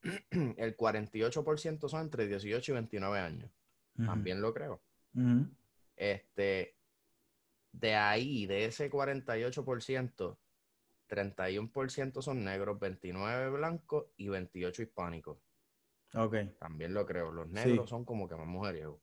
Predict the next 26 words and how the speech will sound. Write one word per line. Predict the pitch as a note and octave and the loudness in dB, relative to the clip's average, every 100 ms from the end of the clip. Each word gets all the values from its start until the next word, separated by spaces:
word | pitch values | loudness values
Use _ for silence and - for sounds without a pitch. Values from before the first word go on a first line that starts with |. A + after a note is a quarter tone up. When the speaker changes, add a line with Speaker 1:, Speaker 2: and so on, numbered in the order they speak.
| - | -2
Speaker 1:
Ah, | G2 | 0
eso, | A#2+ C3 | 2 4
Speaker 2:
Sí. | |
Speaker 1:
es | A#2 G2+ | 4 4
de | G#2+ | 0
eso, | D3 B2 | 0 0
lo-, | G#2+ - | 0 0
eso | C#3+ B2 F#2+ F2+ | 0 0 -2 -4
quiero | G2 G2+ | -2 0
tocar | A2 A2+ | 2 2
algo | A2 G#2 | 2 0
ya | G#2+ | -2
mismito. | G2+ E2+ D2+ D2 _ _ - _ _ _ _ _ _ - _ _ _ _ | -2 -6 -10 -16 _ _ -20 _ _ _ _ _ _ -20 _ _ _ _
Lo, | - A2+ A#2+ A#2+ A#2 A#2 | -4 2 4 6 4 2
esto | C#3 F3 - D3 | 2 0 2 2
no | B2+ B2 C#3 | 2 4 6
lo | D#3 | 6
vi | E3 | 4
tan, | E3+ E3+ D#3+ D3+ | 2 2 0 0
tan, | D3+ D3 D3 C#3+ C3+ _ _ _ _ | 2 2 0 0 -4 _ _ _ _
¿verdad? | - A#2 C#3 | -2 -2 -2
Tan, | C#3 B2 A2+ G#2+ | -2 -2 0 -2
no | G#2+ A2+ | -2 0
me | C3+ | 0
sorprendió | D3+ D3 D3 D3 D3 | -2 0 0 2 2
tanto, | D#3 D3+ - G#2+ | 2 -2 -2 -4